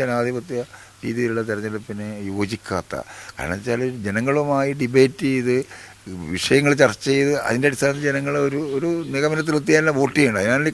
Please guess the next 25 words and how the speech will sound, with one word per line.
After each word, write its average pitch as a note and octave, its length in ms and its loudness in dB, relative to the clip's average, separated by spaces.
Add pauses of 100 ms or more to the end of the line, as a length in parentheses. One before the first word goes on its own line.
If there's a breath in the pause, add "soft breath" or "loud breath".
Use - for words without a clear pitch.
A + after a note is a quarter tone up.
ക്യാമ്പയിൻ, C#3+ 400 2
പൊളിറ്റിക്കൽ C#3 380 -2
ക്യാമ്പയിൻ C#3 320 -2
നടത്തുന്നത്. G#2 300 -8 (340 loud breath)
പൊളിറ്റിക്കൽ E3 440 -2 (120)
ക്യാമ്പയിൻ D3+ 420 0 (260)
ഒന്നും B2+ 180 -2
നടത്തില്ല. A2 260 -2
ഇപ്പോൾ A#2+ 160 -4
സഹോദരൻ D3 340 4 (100)
സഹോദരി D3 400 2
ഉമ്മ D3 100 -2 (100)
വെച്ച് D3 240 -4
കഴിഞ്ഞാൽ C#3+ 260 -2
ഒരു C3 120 -2
വൈകാരികത B2 580 4
സൃഷ്ടിക്കുകയാണത്. D2 540 -12 (420 loud breath)
അത് G#2+ 140 -2
ആളുകൾ D3+ 260 4 (100)
വൈകാരികതയാണത്. G#2+ 760 2 (960 loud breath)
ആ A2+ 60 0 (100)
വൈകാരികതയിൽ F3+ 720 6 (340)
അവസാനം E3+ 440 8
വരെ F#3+ 160 8 (120)
അതിന് E3+ 180 4